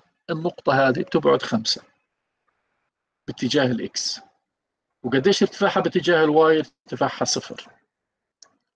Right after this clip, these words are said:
طب أنا الحين جيت وقفت هنا، بدي أنتقل عند النقطة هذه.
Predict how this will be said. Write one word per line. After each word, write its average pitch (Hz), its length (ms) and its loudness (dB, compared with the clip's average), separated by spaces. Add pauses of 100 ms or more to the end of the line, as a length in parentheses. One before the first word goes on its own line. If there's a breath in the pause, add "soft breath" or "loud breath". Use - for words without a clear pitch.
(680)
طب 120 160 0
أنا 180 220 2
الحين 190 280 2
جيت 190 240 0
وقفت 180 380 0
هنا، 190 320 4 (1300)
بدي 143 260 0
أنتقل 165 340 0
عند 143 180 -2
النقطة 143 380 -4
هذه. 120 320 -2